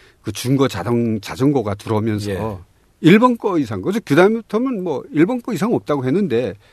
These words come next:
Speaker 1: 또 최근에는 그게 이제 일본 거에서 한국 거로 많이 옮겨왔습니다.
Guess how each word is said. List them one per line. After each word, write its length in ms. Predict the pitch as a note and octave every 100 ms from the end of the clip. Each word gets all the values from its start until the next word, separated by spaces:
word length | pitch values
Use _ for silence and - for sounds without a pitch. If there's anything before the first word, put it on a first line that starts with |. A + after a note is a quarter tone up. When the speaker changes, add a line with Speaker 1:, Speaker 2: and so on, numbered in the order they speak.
| _
Speaker 1:
또 100 | F#3+
최근에는 600 | - - G#3 A3 G#3 A3+ -
그게 340 | - G#3 G3 - _ _ _
이제 140 | C#3 C#3
일본 440 | D3 D3 D3 D3
거에서 600 | C#3+ D3 C#3+ C#3 - A3 - _ -
한국 400 | - A3 A#3+ -
거로 240 | D3 G2+
많이 580 | C#2+ - - D3+ D#3 A#2+ G2 _ _ _ _ _
옮겨왔습니다. 1000 | - C#3 C#3+ B2 G2 - G#2+ F#2 D#2